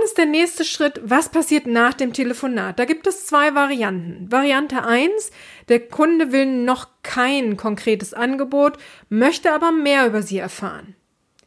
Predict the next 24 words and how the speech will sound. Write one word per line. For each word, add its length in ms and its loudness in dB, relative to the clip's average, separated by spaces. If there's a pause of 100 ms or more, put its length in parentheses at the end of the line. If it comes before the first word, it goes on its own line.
Hier 300 0
gilt, 460 0 (360)
weniger 760 0 (100)
ist 240 -8
mehr. 380 -2 (960)
Was 180 2
meine 260 2
ich 120 -4
damit? 460 -8 (680)
Erschlagen 680 2
Sie 120 0
den 140 0
Gesprächspartner 800 0
nicht 480 0
mit 180 0
einer 260 0
zwanzigseitigen 960 0
P 120 -6
D 140 0
F. 320 -14 (840)
Ich 200 -6
weiß, 320 2
Sie 120 -4
können 320 -4